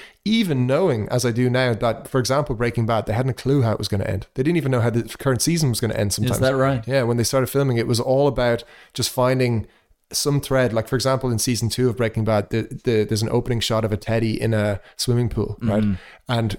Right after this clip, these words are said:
Speaker 1: it's mysterious, and each episode opens with it, and they didn't know what it meant either when they were filming.
Speaker 2: Oh my God.
Speaker 1: They only found out halfway through the season. They were like,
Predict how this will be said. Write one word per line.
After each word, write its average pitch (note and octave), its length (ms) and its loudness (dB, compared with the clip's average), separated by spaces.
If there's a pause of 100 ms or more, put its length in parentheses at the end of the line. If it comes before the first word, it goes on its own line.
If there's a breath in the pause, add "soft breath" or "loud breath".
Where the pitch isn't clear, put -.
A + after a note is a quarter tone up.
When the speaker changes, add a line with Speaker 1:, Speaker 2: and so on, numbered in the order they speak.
Speaker 1:
it's A2+ 160 -2
mysterious, A#2 560 0
and A2+ 80 -2
each C3+ 180 0
episode B2 300 -2
opens A#2+ 280 0
with G#2+ 120 2
it, A2 120 -2 (240 loud breath)
and G2+ 180 -2
they C3 180 2
didn't C#3 340 0
know B2+ 260 2
what A#2+ 400 -4
it A#2+ 160 -4
meant A#2 320 0
either B2+ 440 -2
when A#2 100 2
they A2+ 80 0
were A2 100 2
filming. A#2+ 320 0
Speaker 2:
Oh A2+ 100 0
my F#2 160 -2
God. G#2+ 160 -2
Speaker 1:
They B2 120 0
only D3+ 320 2
found C3 380 0
out B2 100 2
halfway B2+ 260 0
through B2 140 -2
the A#2 60 2
season. A#2 260 2
They G#2+ 80 2
were G#2 60 2
like, G2+ 180 -2